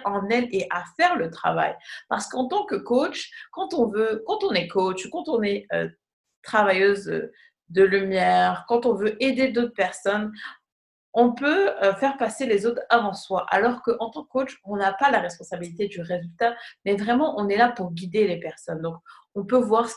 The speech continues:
qui pourrait leur correspondre le mieux, mais c'est elles qui font le plus gros du travail. Et actuellement, j'ai des clientes depuis cet été, depuis que j'ai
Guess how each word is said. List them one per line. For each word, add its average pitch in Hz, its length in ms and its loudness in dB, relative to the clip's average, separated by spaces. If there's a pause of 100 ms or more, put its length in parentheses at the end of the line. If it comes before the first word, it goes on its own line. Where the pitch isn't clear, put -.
qui - 100 -20
pourrait 233 320 2
leur 233 180 2
correspondre 214 460 -2
le 202 80 2
mieux, 208 160 -2
mais 202 120 -2
c'est - 320 -10
elles 302 240 2
qui 196 120 -10
font 214 220 -4
le 175 120 -2
plus 220 140 -4
gros 208 260 0
du 165 140 -8
travail. 156 400 -4 (540)
Et - 260 0
actuellement, 220 840 2
j'ai 196 600 0
des 180 120 -12
clientes 190 440 -4
depuis 180 240 -8
cet 190 220 -6
été, 180 380 -8 (400)
depuis 233 360 -2 (120)
que 175 480 4
j'ai 190 180 0